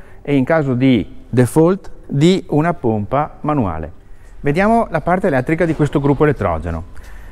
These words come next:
L'alternatore, che non si vede, è dotato di un P M G, ossia un sistema che permette una regolazione della tensione più accurata e più fine.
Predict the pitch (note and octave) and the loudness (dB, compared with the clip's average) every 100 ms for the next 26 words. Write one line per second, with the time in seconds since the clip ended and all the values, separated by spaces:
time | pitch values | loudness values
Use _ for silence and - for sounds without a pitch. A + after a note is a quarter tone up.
0 | - - F3+ F#3 A3+ A3+ A3 G3 G3 G#3+ | -14 -2 0 2 2 2 2 2 2 2
1 | - B2 - B2 A2+ D#3+ C#3 B2 D3+ D3+ | 2 2 4 2 2 2 2 4 0 0
2 | D#3+ G3 G3 F3 D3+ D3 B2+ - - F3 | 0 0 0 0 2 2 0 -6 -6 0
3 | D#3+ C#3+ G#2+ G2 E2+ - - - - - | 2 2 0 -2 -6 -12 -18 -20 -20 -18
4 | - C3+ - F#3+ A#2+ - C#3 B2+ A2+ F#2 | -6 -4 0 2 2 2 2 2 0 -2
5 | - - - - A#2+ - D3+ G2+ F#2 A#2+ | -8 -20 -8 -6 -2 0 2 0 -2 -4
6 | G#2+ B2 D3+ C#3 - G#2+ C#3 A#2 G#2 A2+ | -2 0 0 -2 -2 -2 0 0 0 -2
7 | G#2+ D#3+ D3 A2 G#2 A#2+ A2+ E3+ F3+ C#3+ | -2 0 0 0 -2 -2 -2 -2 -2 -2
8 | C#3 A#2+ - A2 C#3+ E3 F3+ B2 - A#2 | 2 0 2 0 0 0 -2 -4 -4 -4
9 | - D#2+ D#2 | -4 -6 -6